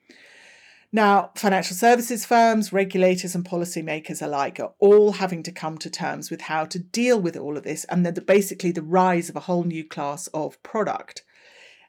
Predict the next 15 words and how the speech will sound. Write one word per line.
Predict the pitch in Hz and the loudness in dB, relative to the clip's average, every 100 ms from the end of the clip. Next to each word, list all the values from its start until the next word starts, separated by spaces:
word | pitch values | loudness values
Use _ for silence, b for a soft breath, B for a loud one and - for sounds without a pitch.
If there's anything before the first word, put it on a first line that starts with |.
| _ | _
and | 190 185 185 180 185 180 - | 2 4 4 2 0 -4 -2
not | 196 208 269 - | 2 6 4 2
helped | 175 170 - - | -4 -6 -6 -10
by | - | -10
the | - | -10
fact | - 139 - - 180 | -8 -4 -4 -8 -4
there | 170 175 | -2 -2
is | 175 | -2
a | |
lack | 170 180 190 - - - - | -2 0 0 -2 -10 -10 -6
of | 165 | -4
an | 175 | -4
internationally | 180 180 180 170 165 - 160 | 0 0 0 -6 -8 -10 -12
consistent | - 170 - 165 - 165 | -12 -8 -6 -8 -10 -10
definition | 156 151 - 156 175 165 | -6 -6 -8 -12 -12 -12